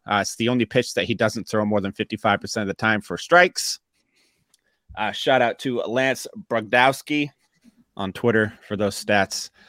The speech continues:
Uh, his changeup does get a lot of run on it,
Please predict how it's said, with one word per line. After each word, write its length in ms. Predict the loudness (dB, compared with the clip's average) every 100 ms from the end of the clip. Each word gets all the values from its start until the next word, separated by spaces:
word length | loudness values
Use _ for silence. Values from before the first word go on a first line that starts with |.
| _ 2
Uh, 160 | 4
his 160 | 4 2
changeup 360 | 2 4 4 4
does 180 | 2
get 180 | 4 2 2
a 100 | 2
lot 300 | 4 6 6
of 140 | 2
run 340 | 0 2 2 2
on 220 | 2 0
it, 320 | -2 -6 -20